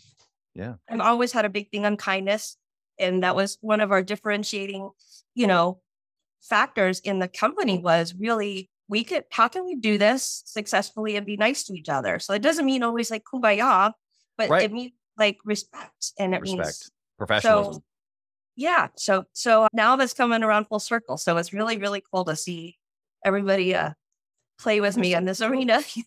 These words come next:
Speaker 2: know?
Speaker 1: Exactly. Yeah. I love what you said there that, you know, you kinda happened into this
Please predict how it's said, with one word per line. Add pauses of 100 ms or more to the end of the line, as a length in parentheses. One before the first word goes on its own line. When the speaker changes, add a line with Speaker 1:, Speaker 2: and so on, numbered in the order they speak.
(160)
Speaker 2:
know?
Speaker 1:
Exactly.
Yeah.
I
love
what
you
said
there
that,
you
know,
you
kinda
happened
into
this